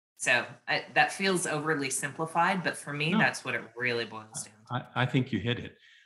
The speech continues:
Speaker 2: Uh, you know, Felipe, you were part of a, what we called the Gang of Sixteen a year ago, uh, that I assembled, and,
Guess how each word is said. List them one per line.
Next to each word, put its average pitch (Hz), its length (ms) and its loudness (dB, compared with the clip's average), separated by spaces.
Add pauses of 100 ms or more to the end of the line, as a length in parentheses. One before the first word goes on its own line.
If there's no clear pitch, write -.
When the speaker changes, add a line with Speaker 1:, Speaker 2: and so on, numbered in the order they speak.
(140)
Speaker 2:
Uh, 90 280 2
you 123 120 4
know, 98 140 0 (380)
Felipe, 143 300 8
you 123 160 6
were 127 140 2
part 113 200 2
of 98 120 -2
a, 90 120 -4
what - 280 -8
we 104 120 -6
called 104 300 -2
the 98 60 -4
Gang 107 320 0
of 85 80 -8
Sixteen 92 680 -4 (340)
a 90 80 0
year 98 260 2
ago, 85 380 -6 (460)
uh, 90 340 -4 (140)
that 98 240 -4
I 101 120 -2
assembled, 117 680 2
and, 92 360 -2